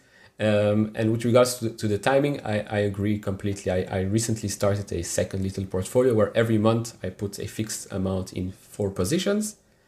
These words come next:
regardless of price. So, like, first of the month, money goes in, don't care if it's down, if it's up twenty percent, it goes in, and then in the long term, we'll see, we'll see what happens. 'Cause I think that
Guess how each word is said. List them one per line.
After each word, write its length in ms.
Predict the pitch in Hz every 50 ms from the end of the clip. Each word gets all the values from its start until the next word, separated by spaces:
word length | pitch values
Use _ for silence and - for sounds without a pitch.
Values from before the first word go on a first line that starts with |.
| _ _ _ _ _ _ _ _
regardless 580 | - 101 104 95 117 120 123 117 107 101 - -
of 200 | 95 101 - -
price. 260 | - 98 90 87 -
So, 80 | - 101
like, 160 | 92 90 -
first 240 | - - 131 127 -
of 60 | -
the 100 | 113 117
month, 360 | 131 156 160 160 165 160 - - _ _ _ _ _ _ _ _
money 200 | 110 110 113 113
goes 260 | 113 113 107 104 110
in, 300 | 123 123 123 123 120 120 - _ _ _ _
don't 160 | - 95 92
care 140 | - 107 101
if 100 | 95 95
it's 100 | 95 -
down, 320 | 104 98 110 107 107 104 101
if 100 | 101 -
it's 200 | 92 - - -
up 160 | 117 113 -
twenty 240 | - 113 110 110 110
percent, 540 | 107 110 107 107 - 117 117 117 117 - - _ _ _ _ _ _ _
it 60 | 104
goes 220 | - 104 101 98 110
in, 140 | 107 107
and 120 | 101 95 90
then 240 | 98 95 95 95 95 - _ _ - _ _ _
in 100 | - 98
the 100 | 90 92
long 180 | 90 95 95 95
term, 180 | - 101 92 90
we'll 100 | 92 92
see, 200 | - - - 95
we'll 180 | - 101 98
see 180 | 92 - - 101
what 220 | 92 90 87 -
happens. 500 | - 107 101 101 - 104 120 123 - - - _ _ _ _ _ _ _ _
'Cause 160 | - 123 120
I 60 | 127 131
think 160 | 175 170 160
that 200 | 147 - -